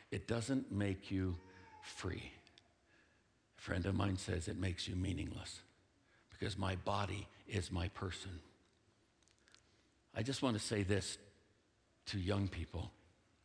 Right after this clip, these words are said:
You're designed for greatness. You're designed for power. You're designed for purity. Don't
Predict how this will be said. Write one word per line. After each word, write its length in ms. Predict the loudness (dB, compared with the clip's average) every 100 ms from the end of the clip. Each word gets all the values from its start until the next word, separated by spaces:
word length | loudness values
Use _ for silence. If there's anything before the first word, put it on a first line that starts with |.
| _ _ _ _ _ _ -20 -20 _ -20 -20 _ _ _ _ _ _ _ _ _ _ _ _ _ _ _ _ 0
You're 140 | 2
designed 420 | 2 2 2 0
for 80 | -2
greatness. 500 | 0 0 0 -6 -10 -16 -20 _ _ _ _ _ _ _ _ _ _ _ _ -20 _ _ _ _ _ _ _ _
You're 120 | -6
designed 440 | -2 0 2 2 0
for 140 | -6
power. 680 | -4 -2 -2 -2 -4 -6 -12 -16 -20 -20 -20 _ _ _ -20 -20 -20 -10
You're 100 | -4
designed 440 | -2 -2 0 -2
for 180 | -2 -10
purity. 640 | -4 -2 0 0 -2 -8 -12 -20 _ _ _ _ _ _ _ _ _ _ _ -20 _ _ _ _ _ _ _ -4
Don't 420 | 2 6 6 6